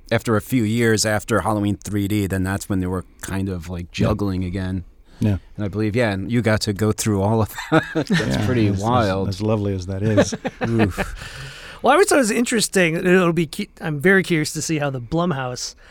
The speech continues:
Speaker 3: phase shakes out, 'cause one thing when you're just staring at that Scream Factory box set that's very clear is they would never make it past the first sequel. Every,
Speaker 2: Right.
Speaker 3: every time they kinda st-,
Speaker 2: <laughs>
Speaker 3: it was Halloween one and two,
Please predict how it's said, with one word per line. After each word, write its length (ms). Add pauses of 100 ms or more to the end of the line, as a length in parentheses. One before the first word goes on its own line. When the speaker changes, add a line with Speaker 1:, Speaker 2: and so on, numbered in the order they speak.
(120)
Speaker 3:
phase 500
shakes 400
out, 300 (200)
'cause 120
one 140
thing 120
when 80
you're 120
just 180
staring 420
at 100
that 160
Scream 360
Factory 340
box 280
set 160
that's 140
very 340
clear 440
is 220
they 140
would 200
never 380
make 380
it 160 (100)
past 680 (760)
the 80
first 340
sequel. 460
Every, 220
Speaker 2:
Right. 80
Speaker 3:
every 140
time 160
they 100
kinda 300
st-, 160
Speaker 2:
<laughs> 0
Speaker 3:
it 40
was 100
Halloween 320
one 140
and 120
two, 380